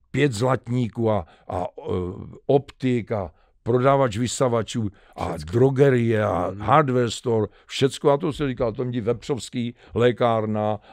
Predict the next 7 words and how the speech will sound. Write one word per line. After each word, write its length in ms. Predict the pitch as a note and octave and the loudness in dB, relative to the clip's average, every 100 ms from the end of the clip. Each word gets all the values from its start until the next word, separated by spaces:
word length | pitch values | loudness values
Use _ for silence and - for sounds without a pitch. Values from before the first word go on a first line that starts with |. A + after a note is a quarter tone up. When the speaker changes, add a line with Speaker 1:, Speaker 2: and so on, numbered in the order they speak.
| - | -10
Speaker 1:
a 80 | F2 | -8
Polák, 540 | - C3 B2 B2+ A2+ | 2 4 6 4 0
taky 280 | G2 E2+ A#2 | -8 -8 -8
Čech, 320 | - B2 - _ - | -2 -2 -2 _ -6
a, 180 | F#2 G2 G2+ | -4 -2 -2
jako 420 | G2 G#2+ - A2 F#2+ | -2 -2 0 -2 0
železářství. 880 | A2+ C3 A2+ A#2 A2+ - A2 A2 | 2 2 2 0 0 -6 -6 -6